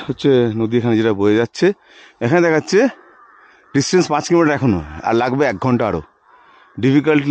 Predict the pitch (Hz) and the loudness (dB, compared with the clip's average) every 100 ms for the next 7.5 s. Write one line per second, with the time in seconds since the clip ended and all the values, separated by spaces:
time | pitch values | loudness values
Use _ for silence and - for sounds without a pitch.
0 | 139 139 151 135 127 135 147 165 - - | 2 4 4 4 2 2 0 0 -6 -18
1 | _ _ _ 120 123 139 127 131 139 156 | _ _ _ -6 -2 0 0 0 0 0
2 | - 135 135 139 143 - 117 110 98 - | 0 -2 0 0 0 0 0 2 2 -2
3 | - _ - - - 107 98 131 139 - | -12 _ -20 -20 -6 -4 0 2 0 0
4 | 123 - 135 123 135 127 117 143 175 - | -4 -2 -4 -4 -6 -2 0 0 -2 -6
5 | _ _ _ - _ _ _ - 120 - | _ _ _ -20 _ _ _ -6 -6 -2
6 | 139 113 113 110 98 85 82 - - - | 0 0 -2 -2 -2 -2 -6 -14 -20 -20
7 | _ - 85 - | _ -12 -12 -12